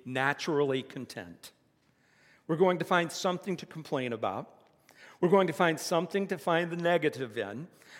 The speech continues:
We're going to find some sort of hole in our heart apart from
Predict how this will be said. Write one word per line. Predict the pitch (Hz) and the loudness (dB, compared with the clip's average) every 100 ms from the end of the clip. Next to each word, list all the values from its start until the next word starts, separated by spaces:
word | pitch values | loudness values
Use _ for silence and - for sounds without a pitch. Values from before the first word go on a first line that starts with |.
| - | 0
We're | 180 | 4
going | 175 220 214 208 | 8 8 8 6
to | 202 175 165 - | 4 4 0 -4
find | - 180 175 170 | 2 4 4 2
some | - 208 240 | -4 0 0
sort | 240 226 208 | 0 0 2
of | 175 | 2
hole | - - 202 254 240 214 | -2 4 6 6 6 4
in | 202 | 6
our | 180 170 156 | 6 6 4
heart | - 185 196 143 143 - - - - | -2 0 2 2 0 -12 -20 -20 -8
apart | - - 185 190 185 | -8 0 2 2 0
from | - 160 151 147 147 | 0 4 4 4 -4